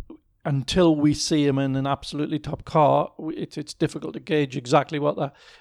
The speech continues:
the pot-, the potential is. Um, it, it's, uh, is, is it,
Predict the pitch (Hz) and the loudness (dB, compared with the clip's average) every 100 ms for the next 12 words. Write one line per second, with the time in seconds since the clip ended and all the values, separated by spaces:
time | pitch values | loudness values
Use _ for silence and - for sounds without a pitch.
0 | _ - - 220 156 170 - - - - | _ -20 -20 -20 -14 -14 -8 -6 -4 -6
1 | - 214 - - 180 156 160 180 165 156 | -8 -8 -2 4 6 6 6 8 6 4
2 | - _ - - - 156 139 135 135 - | -4 _ -20 -20 -12 -6 -4 -4 -2 -2
3 | 143 - 143 - - - - _ _ 180 | -2 -4 -4 -6 -4 -6 -6 _ _ -4
4 | 156 - 151 165 160 | -2 0 2 2 0